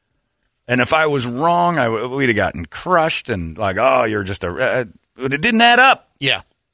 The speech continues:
Speaker 1: This one's got me too. Ryan Lochte, we did the same thing. Like, Ryan Lochte, but you're in Brazil, and wait a minute, what happened? You got to,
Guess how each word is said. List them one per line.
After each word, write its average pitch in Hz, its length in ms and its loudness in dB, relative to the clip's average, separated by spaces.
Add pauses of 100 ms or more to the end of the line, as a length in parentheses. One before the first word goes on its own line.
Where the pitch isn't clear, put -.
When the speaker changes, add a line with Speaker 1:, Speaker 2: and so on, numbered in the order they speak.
(580)
Speaker 1:
This 156 180 0
one's 131 160 0
got 127 200 4
me 95 120 -2
too. 101 160 0
Ryan 185 300 2
Lochte, 226 360 2
we 110 80 -6
did 147 140 -4
the 151 80 -6
same 160 240 -2
thing. 180 180 0
Like, 131 100 0
Ryan 165 260 0
Lochte, 151 360 0
but 117 120 -6 (920)
you're 180 140 -2
in 170 100 0
Brazil, 139 420 2
and 113 140 0
wait 156 160 0
a - 40 -2
minute, 101 120 -6
what 120 320 0
happened? 226 480 -4
You 160 60 -2
got 120 140 0
to, 104 140 -4